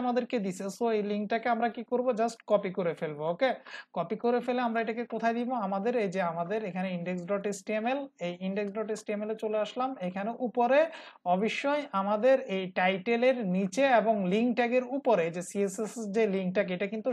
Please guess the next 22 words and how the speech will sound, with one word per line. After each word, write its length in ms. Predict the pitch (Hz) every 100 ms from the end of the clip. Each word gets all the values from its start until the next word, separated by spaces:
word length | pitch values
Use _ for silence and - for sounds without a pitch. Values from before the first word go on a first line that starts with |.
| -
সবসময় 360 | 202 233 247 262
নিচে 160 | 262 220
থাকবে। 240 | 190 151 143 - - - - 226
এই 80 | 202
দুটোর 280 | 240 277 285 233 196
মাঝখানে 420 | 196 - 262 285 240
আমরা 140 | 208 226
হচ্ছে 160 | 226 214
হেডের 280 | 175 196 220 226
মধ্যে 220 | 220 214 269 208
দিয়ে 140 | 185 151
দিব। 120 | 143 143
Just 200 | 175 175 - 165
এখানে 220 | 190 220 196
আমাদেরকে, 340 | 180 185 190 220
আমাদের 180 | 190 196 196
কাজ 120 | 190 196
হচ্ছে 180 | 190 220
এটাকে 200 | 190 208 190
এখানে 200 | 208 240 247
কন্ট্রোল 300 | 190 175 226 226
ভি 80 | 170